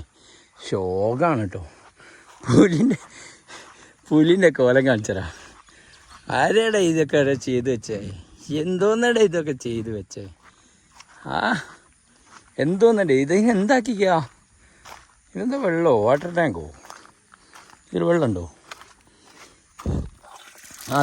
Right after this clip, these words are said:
ഇതിൽ വെള്ളമുണ്ട് കേട്ടോ. ഇത് ഓടുന്നില്ലേ? ആ, ഇത് വെള്ളമൊക്കെ, വെള്ളത്തിനുള്ള സെറ്റപ്പാന്ന് തോന്നുന്നു. അതിൽ ടാങ്ക് ഉണ്ടാവും മതിയോ? എൻ്റെ പൊന്നെ, സോറി ഇടാ.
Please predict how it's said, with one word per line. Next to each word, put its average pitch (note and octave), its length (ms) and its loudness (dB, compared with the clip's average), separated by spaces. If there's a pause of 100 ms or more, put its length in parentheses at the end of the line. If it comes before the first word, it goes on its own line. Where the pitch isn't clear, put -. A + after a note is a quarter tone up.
ഇതിൽ B2+ 200 -2
വെള്ളമുണ്ട് D#3 320 0
കേട്ടോ. - 180 -14 (1300)
ഇത് A2+ 160 -8
ഓടുന്നില്ലേ? C#3+ 440 -2 (2750)
ആ, - 20 -12 (1000)
ഇത് C#3 180 -4
വെള്ളമൊക്കെ, D3 360 -2 (160)
വെള്ളത്തിനുള്ള D3 460 -6
സെറ്റപ്പാന്ന് G2+ 420 -8
തോന്നുന്നു. G2 160 -12 (800)
അതിൽ B2+ 160 -6 (140)
ടാങ്ക് A#2 260 -6
ഉണ്ടാവും G2+ 240 -8
മതിയോ? F#2+ 160 -14 (720)
എൻ്റെ G#2 140 -8 (100)
പൊന്നെ, C#3+ 320 0 (180)
സോറി C3+ 340 0
ഇടാ. G2+ 140 0